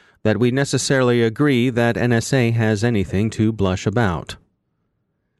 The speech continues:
Mister Pichai did tell reporters that Mountain View was still trying to work through a lot of difficult issues involving content moderation.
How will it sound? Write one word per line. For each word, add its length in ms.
Mister 240
Pichai 600
did 240
tell 220
reporters 600
that 160
Mountain 380
View 200
was 140
still 240
trying 320
to 80
work 240
through 320
a 20
lot 220
of 140
difficult 420
issues 460
involving 500
content 520
moderation. 760